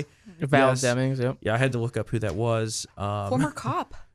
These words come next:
Speaker 1: believe
Speaker 3: yeah,
Speaker 1: it or not.
Speaker 3: yeah.
Speaker 2: Yeah, she left her gun in a car and it got stolen when she was, like, sheriff.
Speaker 3: I remember that.
Speaker 1: Oh.
Speaker 3: That's
Speaker 2: Yeah.
Speaker 3: a story that came up when I looked up her name. I was
Speaker 2: Yep.
Speaker 3: like <laughs>
Speaker 2: Yep.
Speaker 1: Yikes.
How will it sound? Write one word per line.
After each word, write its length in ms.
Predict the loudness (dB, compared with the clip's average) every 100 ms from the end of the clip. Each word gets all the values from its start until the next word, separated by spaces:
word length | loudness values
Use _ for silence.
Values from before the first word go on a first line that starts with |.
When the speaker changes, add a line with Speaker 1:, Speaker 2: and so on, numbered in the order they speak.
| _
Speaker 1:
believe 140 | 0 0
Speaker 3:
yeah, 100 | 0
Speaker 1:
it 60 |
or 60 | -2
not. 220 | -2 -4 -4
Speaker 3:
yeah. 200 | -2 2
Speaker 2:
Yeah, 140 | 2
she 160 | 4 4
left 180 | 4 2
her 80 | 0
gun 200 | 2 2
in 100 | 2
a 40 | 0
car 240 | 2 2
and 140 | 2
it 40 | 0
got 160 | -2
stolen 440 | -2 -2 0 0 0
when 100 | -2
she 160 | -2 -2
was, 140 | 0
like, 120 | -2
sheriff. 260 | -2 0 4
Speaker 3:
I 40 |
remember 360 | 2 2 2 2
that. 180 | 2 0
Speaker 1:
Oh. 100 | 2
Speaker 3:
That's 140 | 2 4
Speaker 2:
Yeah. 80 |
Speaker 3:
a 20 | 2
story 280 | 2 2
that 100 | 2
came 180 | 0 0
up 80 | 0
when 100 | 0
I 20 |
looked 180 | -2 -2
up 120 | -2
her 80 | -2
name. 280 | -2 -2 -2
I 40 |
was 80 | 2
Speaker 2:
Yep. 280 | 4 4 2
Speaker 3:
like 340 | -2 0 0 2
<laughs> 0 |
Speaker 2:
Yep. 400 | 4 6 4 0
Speaker 1:
Yikes. 680 | 0 -2 -2 -8 -4 -4